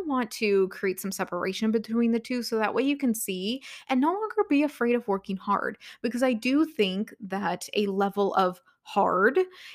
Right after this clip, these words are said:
a level of difficulty is kind of required, and we can't expect entrepreneurship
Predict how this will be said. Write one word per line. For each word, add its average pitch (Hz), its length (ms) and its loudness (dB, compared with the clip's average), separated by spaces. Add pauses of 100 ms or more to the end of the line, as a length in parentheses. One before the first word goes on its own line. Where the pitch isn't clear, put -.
a 214 140 8
level 196 560 4
of 190 500 4
difficulty 233 720 0 (120)
is 233 320 6
kind 254 240 -2
of 277 100 -4
required, 214 720 0
and 220 140 2
we 226 120 4
can't 233 600 -2
expect - 800 -2 (280)
entrepreneurship 220 960 0